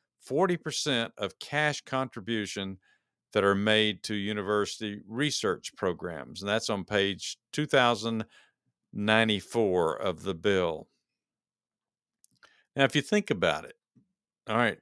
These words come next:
here, here's another benefit for the wealthy. If you think about it, probably most of the people that give large sums of money to universities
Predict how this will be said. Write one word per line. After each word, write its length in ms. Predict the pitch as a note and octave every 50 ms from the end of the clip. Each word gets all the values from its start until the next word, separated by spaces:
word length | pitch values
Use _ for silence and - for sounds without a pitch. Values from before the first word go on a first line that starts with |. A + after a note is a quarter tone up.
| _ _ _ _ _ _ _ _ -
here, 280 | G#2+ G#2 B2 D3+ -
here's 400 | E2+ A#2+ C3+ D#3+ E3 D#3+ C#3 -
another 280 | C#3+ C#3+ D3 D3 B2 A#2+
benefit 540 | G#2+ C#3+ C#3+ C3+ A#2+ G#2 - C3 C3+ A#2+ -
for 220 | - C3 A#2+ A2
the 100 | F2+ F2
wealthy. 540 | F2 A2+ C3+ C#3 A#2 - - D#2+ D#2+ D#2+ E2+
If 120 | E2+ -
you 100 | C3 C3
think 280 | B2 - G3+ G#3 - -
about 260 | E3+ C3 C3+ B2+ A#2+
it, 120 | B2 A2+ - _ _ _ _ _ _ _ _ _ _ _ _ _ _ _ _ _ _ _ _ _ _ _ _ _ _ _ _ _ _ _ _ _ _ _ _ _ _ _ _ _ _ _ _ _ _ _ _ _ _ _ _ _ -
probably 880 | - F3 G3+ A3+ A3+ A3 G#3 F3 F3 E3+ E3 D3+ D3 C#3+ C#3+ C3+ C3+ -
most 640 | C3+ C#3+ C#3 C#3 C#3 C#3+ D#3 F3 G3+ F#3 - - G3
of 100 | F#3 E3+
the 80 | E3+
people 600 | D#3 - F3+ F#3 F3+ - F#3+ F#3+ F#3 F3+ E3 - _ _ _ _ _ _ _ _ _ _ -
that 120 | - B2 A#2
give 240 | B2 C#3+ C3 A2
large 380 | A2 A2 A2 A#2 C3 C#3+ C#3+ C3+
sums 320 | - E3+ E3+ E3+ E3 D3
of 80 | D#3+ D3+
money 340 | D3 D3 D3+ D#3 F3 F3 E3+ _ _ _ _ _ _ _ _ _ _ _ _ _ _ - -
to 100 | - D3
universities 1000 | C#3 C3+ C3+ C#3 C3+ B2+ D3 D#3+ D#3 C#3+ - E3+ D3+ D#3 D#3+ E3 D#3+ - - -